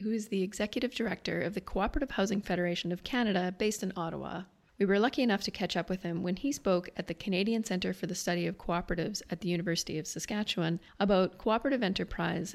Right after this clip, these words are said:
and the Canadian housing market. He had some great things to say about the nonprofit cooperative housing sector in Canada.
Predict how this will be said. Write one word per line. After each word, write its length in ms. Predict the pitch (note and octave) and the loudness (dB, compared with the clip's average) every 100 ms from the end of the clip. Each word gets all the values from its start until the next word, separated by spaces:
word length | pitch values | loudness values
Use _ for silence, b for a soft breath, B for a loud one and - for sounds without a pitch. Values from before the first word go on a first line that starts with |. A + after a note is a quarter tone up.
| - | -2
and 100 | F3 | -2
the 40 | |
Canadian 480 | - F#3 E3+ E3+ E3+ | -2 -2 0 0 -2
housing 360 | F3 D#3+ D#3+ - | -2 -4 -4 -6
market. 380 | D#3+ - - - - _ _ - | -6 -8 -12 -12 -20 _ _ -4
He 120 | A3 | -2
had 120 | G#3 | 0
some 140 | G3+ | 2
great 220 | G3 G3+ G3+ | 2 2 2
things 200 | G#3 G3+ | 0 0
to 100 | A3 | -2
say 420 | - F#3+ A#3 D#4 - | 0 0 0 -2 -2
about 220 | G3 F#3+ | -2 0
the 80 | F#3+ | 2
nonprofit 800 | G3+ A3 A#3 A3+ F#3+ G3 G3 F#3 | 2 2 2 0 -2 -2 -6 -6
cooperative 480 | - F#3+ F#3 F#3 F#3+ | -4 -2 0 0 0
housing 380 | G3 E3+ E3+ E3 | -2 -4 -4 -6
sector 440 | D#3 - C#3+ D3 | -8 -6 -8 -6
in 120 | E3 F3+ | -8 -8
Canada. 520 | - - - A2+ | -10 -10 -12 -14